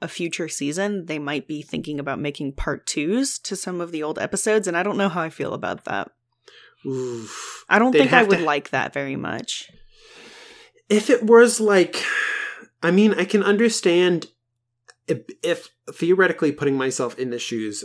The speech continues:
Speaker 2: of a, like, writer,
Speaker 1: Yes.
Speaker 2: looking back and being like, "Here's some of our great episodes that people got talking about that now we have, like, time and technology has progressed and now we have new ideas about those concepts and we wanna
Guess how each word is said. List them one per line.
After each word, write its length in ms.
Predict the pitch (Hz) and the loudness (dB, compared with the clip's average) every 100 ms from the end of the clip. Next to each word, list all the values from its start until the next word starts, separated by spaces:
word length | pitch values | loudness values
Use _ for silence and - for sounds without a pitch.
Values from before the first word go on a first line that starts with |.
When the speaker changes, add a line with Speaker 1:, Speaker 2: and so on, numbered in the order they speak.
| - | -12
Speaker 2:
of 240 | 120 107 104 | -10 -10 -10
a, 160 | 120 113 | -10 -8
like, 200 | 107 107 | -10 -8
writer, 600 | 107 107 104 135 156 151 _ _ - | -4 -4 -2 0 0 -4 _ _ -4
Speaker 1:
Yes. 280 | 202 - | 0 0
Speaker 2:
looking 300 | 120 127 135 | 0 0 0
back 260 | 117 117 120 | 0 -2 -2
and 100 | 120 | -4
being 220 | 117 117 | -4 -4
like, 260 | 113 110 - _ _ _ _ _ _ _ | -4 -6 -10 _ _ _ _ _ _ _
"Here's 340 | - 156 170 - | -6 -2 0 0
some 160 | 180 | 2
of 200 | 175 156 - | 4 2 -2
our 440 | 143 147 143 135 _ _ - 135 | -2 0 0 -2 _ _ -20 -2
great 240 | 143 135 | 2 4
episodes 480 | 131 131 143 123 113 | 2 -2 -2 -2 -2
that 160 | 123 - | -6 -6
people 280 | 131 120 | -6 -4
got 220 | 120 113 - | -2 -4 -6
talking 340 | 117 113 107 | -10 -8 -8
about 460 | 104 110 107 107 127 | -6 -4 -4 -6 -8
that 160 | 113 | -6
now 220 | 120 120 | -4 -2
we 260 | 120 117 117 | -4 -6 -8
have, 540 | - 117 113 110 - _ _ _ _ _ | -4 -2 -2 -4 -10 _ _ _ _ _
like, 380 | - 123 - - _ _ | -4 -4 -4 -16 _ _
time 500 | - 139 156 180 185 | -4 0 2 2 2
and 160 | 151 147 | 0 -2
technology 520 | 135 135 127 143 160 | -4 -2 0 2 2
has 100 | 160 | 0
progressed 460 | 160 151 170 160 | -2 -2 -2 -2
and 80 | 127 | -4
now 100 | 120 | -4
we 140 | 117 117 | -4 -6
have 180 | 117 | -8
new 300 | 107 110 120 | -8 -6 -4
ideas 440 | 113 110 113 117 117 | -4 -4 -4 -4 -4
about 200 | 127 127 | -4 -4
those 160 | 127 | -4
concepts 520 | - 143 135 147 135 135 | -4 -4 -4 -6 -6 -6
and 80 | |
we 80 | 117 | -6
wanna 280 | 110 110 107 | -6 -6 -8